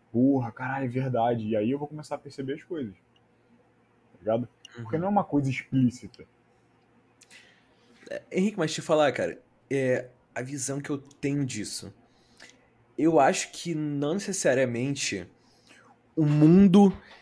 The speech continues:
Speaker 2: precisa aceitar e consumir a obra desse cara. Não precisa ser uma coisa disseminada, saca? Mas pra mim, as pessoas certas, as pessoas realmente interessadas em produzir,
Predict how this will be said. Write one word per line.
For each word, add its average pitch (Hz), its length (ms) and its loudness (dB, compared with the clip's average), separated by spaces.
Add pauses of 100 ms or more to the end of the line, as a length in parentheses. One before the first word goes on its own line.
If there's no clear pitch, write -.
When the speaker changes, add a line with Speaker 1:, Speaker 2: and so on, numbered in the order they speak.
(300)
Speaker 2:
precisa 139 1000 6
aceitar 135 720 6
e 151 60 4
consumir 135 880 0
a 123 140 6
obra 123 320 6
desse 120 300 -2
cara. 95 360 -2 (180)
Não - 120 -8
precisa 147 160 0
ser 160 120 0
uma 143 60 0
coisa 135 180 -2
disseminada, 101 840 0 (320)
saca? 113 380 -4 (320)
Mas 139 300 -2
pra 151 220 2
mim, 147 220 -2
as 160 160 -4
pessoas 165 540 0
certas, 143 680 0
as 143 120 -4
pessoas 156 220 -4
realmente 165 320 -4
interessadas 139 1200 0 (560)
em 113 760 -4 (720)
produzir, 143 760 -2